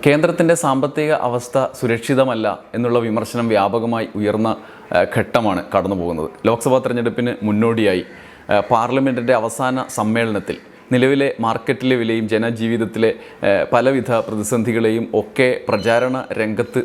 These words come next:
നേരിടുന്നതിന് വേണ്ടി, ആ, കേന്ദ്ര സർക്കാർ കണ്ടെത്തിയ ഒരു കുറുക്കു വഴിയാണ്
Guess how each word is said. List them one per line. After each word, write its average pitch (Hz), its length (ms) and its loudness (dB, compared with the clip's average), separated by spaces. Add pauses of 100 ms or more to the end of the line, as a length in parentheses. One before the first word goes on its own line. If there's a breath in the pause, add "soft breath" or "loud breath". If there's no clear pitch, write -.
നേരിടുന്നതിന് 113 560 0
വേണ്ടി, 98 340 0 (480 loud breath)
ആ, - 40 -4 (240)
കേന്ദ്ര 143 220 6
സർക്കാർ 135 460 0
കണ്ടെത്തിയ 117 460 0 (400 loud breath)
ഒരു 139 140 4 (160)
കുറുക്കു 139 260 -2
വഴിയാണ് 110 420 0